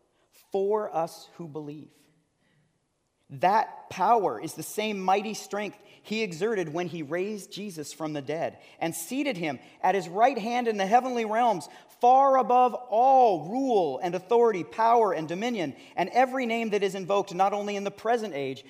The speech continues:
but also in the age to come. Paul expands our understanding of, of how God is blessing us in Christ, what we're being invited into.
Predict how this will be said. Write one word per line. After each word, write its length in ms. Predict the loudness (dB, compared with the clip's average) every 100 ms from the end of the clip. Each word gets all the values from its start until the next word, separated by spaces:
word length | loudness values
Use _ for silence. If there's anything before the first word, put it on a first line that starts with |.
| -10 -2
but 100 | 2
also 420 | 2 0 -2 -2
in 180 | -6 -6
the 120 | -2
age 360 | -2 -4 -8 -14
to 100 | -16
come. 400 | -12 -10 -10 -14 _ _ _ _ _ _ _ _ _ _ _ _ _ _ _ _ _ _ _ _ _ _ _ _
Paul 360 | 0 4 4 2
expands 840 | -6 -10 -12 -8 -6 -2 0 0 0
our 200 | 0 0
understanding 520 | -2 -6 -4 -2 -2
of, 100 | -2 -6 -20 _ _ _ _ -4
of 100 | 0
how 280 | 4 4
God 260 | 4 2 0
is 120 | -2
blessing 440 | -2 -2 -2 -4 -4
us 280 | -4 -8 -10
in 140 | -10
Christ, 560 | -6 -4 -4 -4 -18 -20 _ _ _ _ _ _ _ _
what 260 | -6 0 0
we're 120 | 0
being 180 | -2 -2
invited 440 | -2 0 0 -2
into. 460 | -6 -8 -8 -8